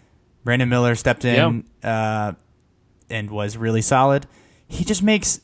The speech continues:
Speaker 1: I don't know, he didn't look like he expounded much effort. Like,
Speaker 2: Yeah. <laughs>
Speaker 1: uh, he just, like, he made every save look easy. He made everything look comfortable.
Speaker 2: Mm-hmm.
Speaker 1: He looked so confident. He was organizing everybody really well, clearly.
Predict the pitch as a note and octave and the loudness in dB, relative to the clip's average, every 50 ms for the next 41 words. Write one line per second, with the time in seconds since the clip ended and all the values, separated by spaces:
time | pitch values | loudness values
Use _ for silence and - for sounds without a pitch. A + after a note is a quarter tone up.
0 | - - - - - D#3+ F#3 G#3 G3+ F3+ F#3 F#3 F#3 F#3 F3+ D3+ - - - C#3+ | -10 -14 -10 -2 2 4 4 4 4 4 4 6 6 6 4 2 -2 -6 -6 -4
1 | D3+ F3+ F#3 G#3 F3 F3+ F3 F3+ E3+ F3+ F3 - E3+ D#3+ D3 - - - C#3+ D3+ | -2 0 0 0 0 0 0 0 0 -2 -4 -2 -2 -2 -2 -2 0 2 2 2
2 | D3+ C#3+ C3+ B2 - - - D3 D#3 - A2+ - - - A2 A#2+ A#2 - - _ | 4 2 0 -2 -2 0 -2 -2 -2 -2 -4 -8 -6 -6 -6 -6 -6 -8 -14 _
3 | _ _ - _ _ _ _ _ _ _ _ _ _ - D#3 F#3 D#3+ - - - | _ _ -20 _ _ _ _ _ _ _ _ _ _ 2 4 4 4 2 -2 -6
4 | - D3 - - - - D3+ - - - - C#3+ D3+ D3 - E3 E3 F#3 - - | -6 -6 -6 -6 -6 -8 -8 -4 -4 -2 0 0 0 2 4 4 4 4 6 6
5 | F#3 F3+ - - F#3+ F3 D#3 G3+ G3 - - - - D3 E3 D#3+ D#3+ E3+ F3+ - | 4 4 6 6 6 6 6 4 2 0 -4 -6 -2 0 2 4 6 4 4 4
6 | - C#3+ D3+ D#3 D#3+ F3+ F3 - - E3+ E3 D#3+ C#3+ C#3+ C#3+ C#3+ - C3 C#3 C3 | 4 2 4 4 4 4 4 4 4 4 4 4 2 2 -2 -2 -2 -2 -2 0
7 | A#2+ C3+ C3+ B2+ B2 B2 A#2 A#2 B2 B2+ B2+ A#2 B2+ C3+ D3 - D#3 D3+ D3 C#3 | 0 0 -2 -2 -2 -2 -2 -2 -2 0 0 0 0 -2 -2 -2 -2 -2 -2 -4
8 | - - C3 B2 - - C3 A#2+ A#2 A#2 A2 A2+ A2 - _ _ _ _ _ _ | -2 -2 -4 -2 -2 -2 -2 0 2 2 2 0 -2 -6 _ _ _ _ _ _
9 | _ _ _ _ _ _ - C#3+ C#3 C3+ C3 C3 B2 - - - D#3 D3+ D3+ - | _ _ _ _ _ _ -4 0 0 2 2 0 0 -2 0 2 2 2 2 2
10 | D3 C#3+ C3+ B2+ - C3+ B2+ B2 B2 - B2 C3+ C#3 B2+ B2 A#2 A2 - - - | 2 2 2 2 2 0 0 0 0 0 -2 -2 -2 -2 -2 -4 -4 -8 -10 -6
11 | - C#3+ D3 D3 C#3+ C#3+ C3+ C3+ C3 C3+ C3+ C3 B2+ B2+ B2 A#2+ B2 B2 A#2+ A#2+ | -2 0 0 2 4 4 4 2 2 0 0 0 0 0 0 2 2 2 2 0
12 | A#2+ A#2 A2+ A2 - - C3 B2 B2 A#2+ A#2 A#2 A#2 A#2 A2+ A2+ A#2 - - C3+ | -2 -4 -4 -6 -6 -4 -2 -2 -2 -2 0 0 0 0 -2 -2 -4 -6 -4 -4
13 | B2 A#2 A2+ A#2 A2+ A2+ A2 | -2 -2 -2 -2 -4 -6 -8